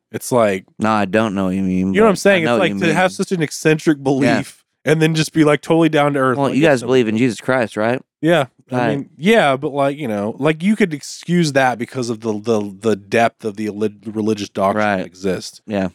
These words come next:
Speaker 1: But you're talking about some shit that was made up, like, who was it? I forget.
Speaker 2: L. Ron Hubbard.
Speaker 1: But I know, I know it's L. Ron Hubbard, but I forget who it is that talks about L. Ron Hubbard. I think it's a, it's a comedian, and his whole bit is, like, I think it's either,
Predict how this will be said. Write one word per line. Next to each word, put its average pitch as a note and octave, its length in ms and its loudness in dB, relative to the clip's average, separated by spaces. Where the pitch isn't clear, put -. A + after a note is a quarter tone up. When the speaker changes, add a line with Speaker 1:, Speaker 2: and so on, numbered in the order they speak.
Speaker 1:
But A#2+ 80 -2
you're B2+ 80 4
talking C#3+ 280 0
about C3+ 180 0
some C3+ 140 -10
shit - 280 0
that C3+ 100 -2
was A#2+ 140 -2
made C3+ 180 0
up, B2+ 140 0
like, B2+ 160 -2
who D#3 120 2
was D#3 220 4
it? C3+ 80 -4
I A#2+ 100 -4
forget. A2+ 500 -2
Speaker 2:
L. B2+ 180 2
Ron C3 360 2
Hubbard. F#2+ 380 -4
Speaker 1:
But E3+ 120 2
I F3 60 4
know, F#3 180 2
I E3+ 80 2
know F3 160 4
it's D3+ 100 -2
L. C#3 140 0
Ron C3 160 2
Hubbard, B2+ 300 -2
but B2 80 -2
I B2 80 0
forget C#3 280 0
who C3+ 120 0
it B2 60 2
is A#2+ 140 0
that A2+ 140 -4
talks A#2 280 0
about G#2+ 180 -4
L. G#2+ 140 0
Ron G#2 120 2
Hubbard. A2 380 -2
I A2+ 180 -2
think C3+ 160 -2
it's B2+ 120 -4
a, A#2+ 80 -2
it's A#2 160 -4
a - 40 -20
comedian, G#2 500 0
and G2+ 140 -2
his A2 120 0
whole A#2 180 2
bit A2 360 2
is, G2+ 220 -4
like, G2 340 -4
I G#2+ 60 -6
think F#3 200 0
it's C3+ 180 -4
either, B2+ 180 4